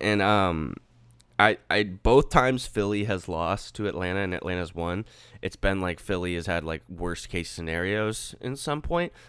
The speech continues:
But I don't wanna take anything away from the Hawks. Obviously, we're tied at two two. This is a whole new series. I'm still favoring the seventy-sixers.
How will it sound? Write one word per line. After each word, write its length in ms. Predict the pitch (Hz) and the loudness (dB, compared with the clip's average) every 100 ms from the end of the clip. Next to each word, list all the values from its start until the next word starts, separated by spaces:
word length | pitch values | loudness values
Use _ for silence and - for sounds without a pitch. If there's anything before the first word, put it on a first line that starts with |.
| - - - | -20 -14 2
But 280 | 113 113 - | 2 2 -6
I 40 | 92 | -8
don't 100 | 98 | -8
wanna 140 | 101 | -8
take 160 | 95 95 | -8 -8
anything 300 | 92 92 90 | -6 -6 -8
away 140 | 85 82 | -8 -8
from 140 | 82 | -10
the 80 | 85 | -8
Hawks. 300 | 85 80 - | -6 -6 -8
Obviously, 440 | 85 76 - 80 - _ - _ | -10 -10 -12 -12 -12 _ -20 _
we're 140 | - 85 | -10 -8
tied 240 | 87 82 | -4 -4
at 100 | 78 | -6
two 180 | - 87 | -10 -12
two. 240 | - 92 | -6 -6
This 140 | 85 80 | -6 -8
is 60 | |
a 100 | 90 | -10
whole 140 | 87 87 | -8 -8
new 100 | 85 | -8
series. 400 | - 110 104 98 | -8 -6 -6 -8
I'm 100 | 76 | -12
still 220 | - 120 | -10 -12
favoring 480 | - 110 113 101 87 | -8 -6 -4 -4 -8
the 80 | 82 | -8
seventy-sixers. 880 | 95 87 80 - 120 - 82 80 | -8 -10 -12 -10 -12 -10 -10 -12